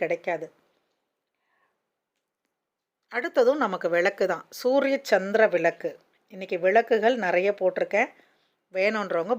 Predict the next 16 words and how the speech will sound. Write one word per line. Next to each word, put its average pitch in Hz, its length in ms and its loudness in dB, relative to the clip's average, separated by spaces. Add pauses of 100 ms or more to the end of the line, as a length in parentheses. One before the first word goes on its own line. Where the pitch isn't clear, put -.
புக் 170 140 -6 (100)
பண்ணிக்கோங்க. 160 460 -8 (2000)
ஒண்ணு 247 220 -4
பெருமாள் 226 440 4
விளக்காவும் 185 600 2 (200)
ஒண்ணு 208 140 2 (120)
தாயார் 196 420 4
விளக்காவும் 175 460 0
நீங்க 214 140 -2 (120)
பயன்படுத்திக்கலாம். 170 720 -4 (100)
இது 185 100 -2 (100)
ரெண்டும் 233 400 4
சேர்த்து 202 380 2 (1000)
தௌசண்ட் 220 500 0
ஃபைவ் 190 300 6
ஹண்ட்ரட், 175 420 2